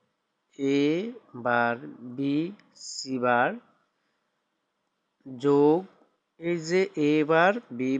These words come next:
bar সি bar, এটা লিখবো এখানে এ bar বি bar সি bar। আমরা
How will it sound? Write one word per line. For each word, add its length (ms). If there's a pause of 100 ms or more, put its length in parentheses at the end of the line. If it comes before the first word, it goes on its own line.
bar 160 (240)
সি 220
bar, 160 (280)
এটা 200
লিখবো 260
এখানে 260 (800)
এ 220 (720)
bar 340 (580)
বি 200 (540)
bar 260 (420)
সি 180 (100)
bar। 160 (680)
আমরা 220